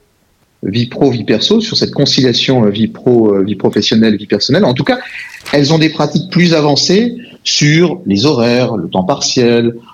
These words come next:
le, le, enfin, le temps de travail choisi, les règles en matière de, d'horaire de réunion, euh, pas trop le, tôt le matin, euh, pas le midi, pas tard le soir, ou sur l'échange de mails, euh,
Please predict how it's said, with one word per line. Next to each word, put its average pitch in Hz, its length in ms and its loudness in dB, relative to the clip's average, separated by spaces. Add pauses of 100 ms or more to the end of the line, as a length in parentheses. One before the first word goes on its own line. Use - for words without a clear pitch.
(140)
le, 98 340 4
le, 69 260 -4 (180)
enfin, 80 180 -4
le 87 140 2
temps 139 280 0
de 127 120 0 (220)
travail 113 340 0
choisi, 139 640 -2 (480)
les 110 180 2
règles 127 300 0
en 101 60 -2
matière 120 440 0
de, 98 440 0
d'horaire 135 520 2
de 120 80 0
réunion, 135 760 0
euh, 87 120 0
pas 104 200 -2
trop - 180 -2
le, 104 180 2
tôt 113 120 2
le 104 60 0
matin, 110 400 -2 (120)
euh, 104 80 -2
pas - 160 -2
le 95 80 0
midi, - 580 -8
pas 101 120 -2
tard 101 280 -4
le 104 60 2
soir, 107 460 0 (320)
ou 110 40 0
sur 107 200 0
l'échange 107 360 0
de 104 80 2
mails, 107 360 2
euh, 92 260 -2